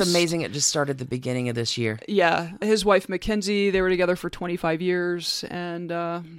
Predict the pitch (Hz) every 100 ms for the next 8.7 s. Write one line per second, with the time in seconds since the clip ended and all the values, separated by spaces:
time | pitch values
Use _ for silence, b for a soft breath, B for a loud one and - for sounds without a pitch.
0 | - - 185 185 185 190 190 190 202 208
1 | 190 - _ _ B B B 233 233 220
2 | - 196 185 180 196 - 185 - 180 175
3 | 175 170 170 - 170 165 160 165 - -
4 | - 190 - 170 170 190 233 240 277 254
5 | - 254 247 240 220 214 202 202 202 196
6 | 185 190 202 - 185 185 220 226 208 -
7 | _ - 196 180 202 226 - 277 240 220
8 | 208 196 180 175 170 180